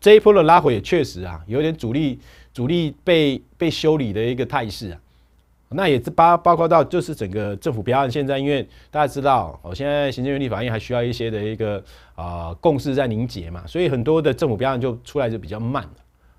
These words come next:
哦，那未来还是会，还是会实现啊，我觉得还是要协调出来一个好的方向。世纪钢在这边应该是相对的低点啊，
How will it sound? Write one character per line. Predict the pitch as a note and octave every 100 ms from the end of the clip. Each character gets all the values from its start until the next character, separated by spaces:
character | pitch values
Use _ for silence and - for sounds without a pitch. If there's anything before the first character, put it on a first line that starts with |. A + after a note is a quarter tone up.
| -
哦， | F2 A2+
那 | D#3+ - _ _ -
未 | A3+
来 | E3
还 | C3+
是 | C#3 D#3+
会， | E3+ D#3 -
还 | - C3
是 |
会 | D#3
实 | D#3+ -
现 | G#2 B2+ E2
啊， | D#2+ _
我 | G2
觉 | A2+
得 | C#3
还 | C#3
是 | E3
要 |
协 | D#3+ B2
调 | A#2+
出 | A#2 C3
来 | A2
一 |
个 | G2+
好 |
的 | F#2
方 | G2 G#2
向。 | G2+ F#2+ - - _
世 | F#3+
纪 | F#3
钢 | F3
在 | E3+
这 | D#3+
边 | D#3 D3+
应 |
该 | D3
是 | D3 C#3+
相 | C#3 C3+
对 |
的 | C3
低 | G#2 G#2+
点 | G2+ -
啊， | -